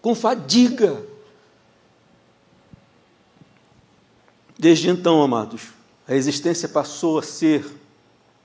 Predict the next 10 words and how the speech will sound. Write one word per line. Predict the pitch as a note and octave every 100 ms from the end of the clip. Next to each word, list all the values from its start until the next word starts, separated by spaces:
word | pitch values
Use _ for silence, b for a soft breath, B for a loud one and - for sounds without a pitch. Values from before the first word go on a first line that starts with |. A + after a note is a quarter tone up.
| _ _ _
um | C#3+
empreendimento | D#3 E3 D#3+ D#3+ C#3 C3 D3 D3 C3+ - -
profundamente | D3 F3 E3 - - C#3+ D#3 C#3 A#2 B2+ C3+ C3
exaustivo. | A#2 A#2 G#2+ - - - G2+ G2+ - _ b b b b b b b b b b b _ -
Algo | C#3+ D#3+ C#3
da | C#3
ordem | C3+ D3 C#3+ C3
de | A2+ D3+
um | D3+ C#3 D#3+ D#3+
esgotamento | D3+ B2+ G#2+ F#3 F#3+ E3 B2+ C3+ E3 - B3+ C4+